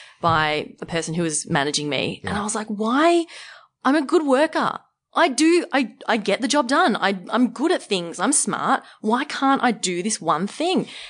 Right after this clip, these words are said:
Speaker 1: And I had to really think hard about it.
Speaker 2: Yeah.
Speaker 1: And I eventually realized that it's not in line with my values.
Speaker 2: Yeah.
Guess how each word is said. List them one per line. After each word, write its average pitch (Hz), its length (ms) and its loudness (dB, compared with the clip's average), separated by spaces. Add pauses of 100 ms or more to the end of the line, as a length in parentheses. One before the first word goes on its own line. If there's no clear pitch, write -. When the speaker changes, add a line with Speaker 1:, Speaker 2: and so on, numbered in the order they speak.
Speaker 1:
And 214 80 0
I 240 60 2
had 262 220 0
to 302 120 0
really 196 400 0
think 277 240 -2
hard 247 240 -4
about 180 280 2
it. - 140 -2
Speaker 2:
Yeah. - 100 -2
Speaker 1:
And 208 80 2
I 208 260 2
eventually 220 540 2
realized 196 520 2
that 180 160 2 (440)
it's 214 260 0
not 180 360 2
in 240 200 2
line 160 320 0
with 160 160 -8
my 151 340 0
values. 147 640 -4
Speaker 2:
Yeah. - 120 -12